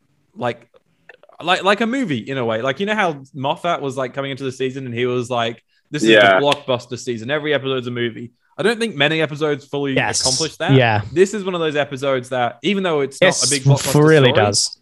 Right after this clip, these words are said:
Speaker 1: it kind of looked like it,
Speaker 2: Mm.
Speaker 1: and it felt like it, you know? It was cool.
Speaker 3: Well, except for
Speaker 2: Making a movie.
Speaker 3: a few scenes of it, which I will rant about when we get to them.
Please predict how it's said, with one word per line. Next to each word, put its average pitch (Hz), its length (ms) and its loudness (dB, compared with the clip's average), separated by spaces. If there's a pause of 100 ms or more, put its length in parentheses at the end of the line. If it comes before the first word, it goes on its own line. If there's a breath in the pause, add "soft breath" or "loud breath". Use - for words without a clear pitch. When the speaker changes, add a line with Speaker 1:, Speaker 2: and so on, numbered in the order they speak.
(100)
Speaker 1:
it 147 140 -4
kind 220 200 -2
of 165 120 -6
looked 202 200 -2
like 113 180 -6
it, 107 40 -6
Speaker 2:
Mm. 101 160 -6
Speaker 1:
and 123 80 -8
it 123 80 -10
felt - 240 -8
like 113 220 -8
it, - 160 -16
you 120 80 -14
know? 123 100 -10
It - 280 -18
was 151 100 -16
cool. 165 280 -12 (560)
Speaker 3:
Well, 175 300 2
except 170 480 0
for 143 540 2 (800 soft breath)
Speaker 2:
Making 110 340 4
a 110 60 6
movie. 92 540 4 (160)
Speaker 3:
a 151 120 0
few 165 260 2
scenes 135 400 0
of 107 120 2
it, 101 100 -2
which 120 160 0
I 131 100 2
will 143 280 2
rant 127 320 -2
about 107 360 -4
when 107 140 -6
we 104 140 -2
get 104 180 -2
to - 80 -10
them. 101 160 -8